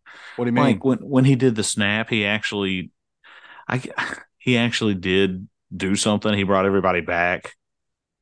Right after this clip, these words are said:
Speaker 1: Yeah.
Speaker 2: But yeah, I, I guess, I guess just because Thanos was still there, I didn't really make the connection that he, why didn't he just get rid of Thanos
Speaker 1: <laughs>
Speaker 2: during his
Speaker 1: Well,
Speaker 2: snap?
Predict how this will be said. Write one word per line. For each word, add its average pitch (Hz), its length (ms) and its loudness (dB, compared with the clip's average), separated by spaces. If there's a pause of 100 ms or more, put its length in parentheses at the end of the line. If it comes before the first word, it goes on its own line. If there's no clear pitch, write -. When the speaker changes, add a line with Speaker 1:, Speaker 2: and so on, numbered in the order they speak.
Speaker 1:
Yeah. 208 240 -2
Speaker 2:
But 90 400 0 (160)
yeah, 95 720 -2
I, 104 60 -2
I 123 40 0
guess, 143 280 -2
I 120 100 -8
guess 160 180 -6
just - 260 -6
because 110 280 -2
Thanos 104 420 0
was 101 120 -4
still 110 240 2
there, 113 480 -2
I 98 100 0
didn't 98 440 0 (160)
really 98 260 -2
make 90 240 -4
the 98 80 -4
connection 92 640 -2
that 87 280 -4
he, 90 520 -4 (1080)
why 95 160 2
didn't 92 180 0
he 98 80 0
just 90 240 -2
get 92 80 0
rid 90 180 2
of 85 120 -2
Thanos 92 540 -2 (100)
Speaker 1:
<laughs> 135 180 -2
Speaker 2:
during 90 240 -2
his 87 200 -4
Speaker 1:
Well, 156 360 4
Speaker 2:
snap? - 80 -6